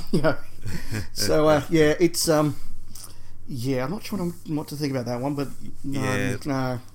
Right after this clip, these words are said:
Speaker 2: Look, Chibnall popped up and said, "Doctor Who is a massive team effort, so it's particularly special that this citation is for the whole cast and crew." But, but honestly, Chris, if I was on the crew, I'd be a bit em-, embarrassed to be <laughs> given a doctorate for that. It, it, it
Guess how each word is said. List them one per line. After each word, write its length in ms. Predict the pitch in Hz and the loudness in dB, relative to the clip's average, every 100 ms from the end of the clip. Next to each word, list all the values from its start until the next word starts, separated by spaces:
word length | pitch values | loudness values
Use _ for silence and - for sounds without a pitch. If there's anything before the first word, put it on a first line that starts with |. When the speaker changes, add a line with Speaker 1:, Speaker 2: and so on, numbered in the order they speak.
| - - | -14 -6
Speaker 2:
Look, 180 | 131 - | -4 -4
Chibnall 420 | - 185 170 127 | -2 -2 -2 -4
popped 240 | 143 131 127 | -2 -2 -2
up 160 | 117 | -4
and 100 | 113 | -6
said, 180 | 113 104 | -6 -4
"Doctor 300 | 127 123 117 | -4 -4 -6
Who 180 | 110 107 | -6 -4
is 100 | 98 | -4
a 60 | 98 | -6
massive 440 | 104 110 107 87 | -4 -4 -6 -8
team 320 | - 131 127 | -8 -6 -4
effort, 300 | 104 98 101 | -4 -4 -8
so 160 | - 101 | -6 -6
it's 120 | 95 | -6
particularly 600 | - 92 151 151 120 92 | -10 -10 -10 -8 -8 -8
special 400 | 92 101 95 101 92 | -8 -8 -6 -6 -10
that 120 | 76 | -8
this 160 | 98 | -8
citation 640 | - 92 90 101 90 95 - | -6 -6 -8 -6 -8 -8 -10
is 140 | 90 | -12
for 80 | - | -12
the 120 | 87 | -12
whole 180 | 87 92 | -8 -8
cast 440 | 90 95 90 92 82 | -8 -8 -8 -8 -12
and 140 | 87 | -12
crew." 320 | - 95 98 | -8 -6 -4
But, 180 | 98 90 - - - - | -4 -8 -10 -18 -20 -12
but 160 | - 95 | -8 -6
honestly, 540 | 113 127 139 - 160 139 | -4 -2 -2 -2 -4 -6
Chris, 420 | - 131 151 - | -6 -6 -4 -6
if 120 | 98 98 | -6 -4
I 160 | 110 | -2
was 160 | 123 117 | -2 -4
on 160 | 117 | -6
the 80 | 110 | -6
crew, 360 | - - 117 104 | -10 -8 -4 -2
I'd 160 | 110 | -4
be 80 | 104 | -4
a 40 | 90 | -6
bit 200 | 95 - | -6 -8
em-, 280 | 87 - - | -14 -16 -12
embarrassed 720 | 98 85 85 90 85 - - - - | -10 -4 -2 -2 -2 -8 -14 -18 -10
to 100 | 113 | -2
be 140 | 139 | -2
<laughs> 100 | 120 | 2
given 220 | 151 131 | 2 2
a 60 | 131 | 0
doctorate 600 | - 131 127 - 123 - | 2 0 0 -2 -4 -4
for 120 | 107 | -6
that. 320 | 98 92 90 | -4 -4 -4
It, 180 | 104 101 | -10 -12
it, 100 | - - - | -16 -16 -16
it 60 | 101 | -16